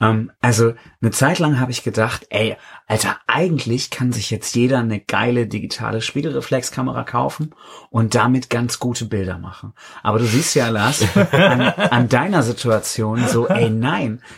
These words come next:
Speaker 1: das Niveau ist einfach gestiegen. Es
Speaker 2: Mhm.
Speaker 1: gibt einfach viel, viel geilere Hochzeitsbilder als früher, weil es einfach junge, geile, kreative Leute gibt, hier, das bist du, äh, die einfach geile Fotos machen und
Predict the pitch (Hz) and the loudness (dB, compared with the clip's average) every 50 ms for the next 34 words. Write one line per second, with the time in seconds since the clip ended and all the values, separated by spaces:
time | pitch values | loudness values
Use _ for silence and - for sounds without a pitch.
0 | - - 123 - - 135 127 123 107 104 135 180 196 - - - - - 101 110 | -4 -2 -2 0 0 2 2 0 2 2 2 2 2 0 -2 -6 -6 -8 -10 -10
1 | - 104 - - 110 - - - - 104 - - - - 147 127 131 135 139 - | -10 -12 -16 -14 -10 -10 -10 -8 -8 -10 -10 -8 -4 0 2 4 4 4 4 2
2 | - 131 135 131 - 107 - - - - - - - - - - - - 180 180 | 0 -2 -2 0 0 0 -2 -2 -6 -10 -16 -20 -20 -18 -16 -8 -2 0 2 4
3 | 180 180 165 - - - 165 151 143 143 - - - 143 147 151 151 147 139 139 | 2 2 0 -2 -4 -2 0 0 0 0 -2 -2 -4 -2 -2 0 -2 -2 -4 -4
4 | 135 143 143 - - - - 113 - - - - 110 110 113 117 98 - 113 113 | -6 -6 -8 -10 -8 -4 -2 -2 -2 -2 -6 -6 -4 -2 -2 -2 -2 -4 -6 -6
5 | - - - - 143 143 131 117 139 - - - - - _ - 110 117 120 - | -8 -8 -8 -4 -2 -2 0 -2 -2 -4 -10 -20 -20 -10 _ -2 0 0 0 -2
6 | 117 107 113 - 110 107 110 135 151 170 175 160 151 147 - 147 123 139 147 156 | -2 -6 -6 -6 -6 -2 2 2 2 2 2 0 -2 -4 -2 -2 0 0 0 0
7 | 151 - - - 123 120 - - 131 117 120 117 113 117 135 151 - 151 139 147 | -2 -4 -4 -6 -6 -4 -4 -4 -4 -2 -2 -2 -2 -2 -2 -4 -6 -8 -6 -6
8 | 180 196 - - _ _ _ _ _ - 127 135 160 196 190 - 156 120 - 131 | -6 -6 -6 -10 _ _ _ _ _ 2 4 4 4 4 0 -4 -10 -12 -8 -8
9 | 123 - - 135 131 147 196 - - - - - - - _ - 131 131 135 139 | -8 -6 -2 -2 -2 -2 -2 -6 -10 -16 -18 -16 -16 -8 _ 2 4 4 4 2
10 | 131 - - 139 139 170 131 151 147 139 - - 139 131 143 151 147 - - 202 | 0 -2 -2 0 2 2 2 0 -2 -4 -4 0 0 2 2 2 0 0 0 0
11 | 156 113 - - 110 101 98 - 104 - - 113 110 - | 0 -2 -2 -4 -8 -10 -10 -10 -10 -6 -4 -4 -6 -6